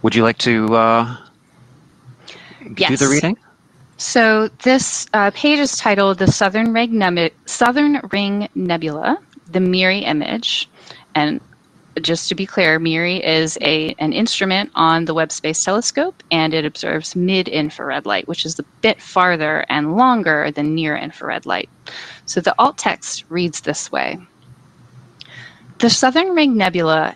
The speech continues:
Speaker 2: is a large, semi-transparent oval that is slightly angled from top left to bottom right. Two stars appear at the center, very close to one another. The one at left is red,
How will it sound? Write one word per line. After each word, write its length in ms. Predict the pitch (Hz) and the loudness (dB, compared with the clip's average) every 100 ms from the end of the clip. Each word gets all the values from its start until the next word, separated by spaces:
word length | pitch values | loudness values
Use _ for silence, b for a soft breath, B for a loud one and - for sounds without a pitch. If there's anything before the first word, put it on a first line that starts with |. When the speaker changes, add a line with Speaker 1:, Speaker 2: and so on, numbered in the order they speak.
| - | -2
Speaker 2:
is 100 | 185 | 0
a 80 | |
large, 720 | 190 185 208 175 165 170 - - | 0 4 4 4 2 -2 -6 -10
semi-transparent 1120 | - - 202 226 247 - 233 - - 175 170 | -10 -2 0 2 0 2 0 0 0 2 2
oval 560 | 160 165 156 - - 190 - | 0 -2 -2 -8 -8 -10 -6
that 140 | 202 | -4
is 80 | 196 | -2
slightly 520 | - - 233 254 285 - | -2 0 0 2 0 0
angled 480 | 190 185 165 160 156 | 0 2 0 -4 -6
from 240 | - 180 | -2 -2
top 360 | - - 170 - | -2 -4 -4 0
left 520 | 180 156 - - - b b - | 0 0 -4 -18 -20 b b -8
to 120 | - | -6
bottom 440 | 165 165 170 175 151 | 0 2 2 0 -2
right. 440 | 151 - - - _ b b b b - | -4 -8 -14 -18 _ b b b b -10
Two 180 | - 294 | 0 0
stars 500 | - 254 214 214 - | 2 2 4 2 0
appear 360 | 185 - 214 208 | -8 -4 0 2
at 120 | 202 | 0
the 80 | 185 | -2
center, 440 | - 180 156 160 | -2 0 0 -2
very 400 | 170 - 196 240 | -8 -4 0 0
close 460 | 269 - 202 190 - - | -2 -2 -2 0 -2 -2
to 80 | |
one 180 | 156 147 | 0 -2
another. 520 | 156 156 - 104 98 - b b b - | -2 -6 -6 -8 -10 -14 b b b -2
The 100 | 202 | 0
one 240 | 202 262 | 4 2
at 100 | 359 | 2
left 300 | - 208 214 | 0 0 0
is 160 | 180 170 | -4 -4
red, 580 | 160 175 170 - - | -2 0 0 -2 -8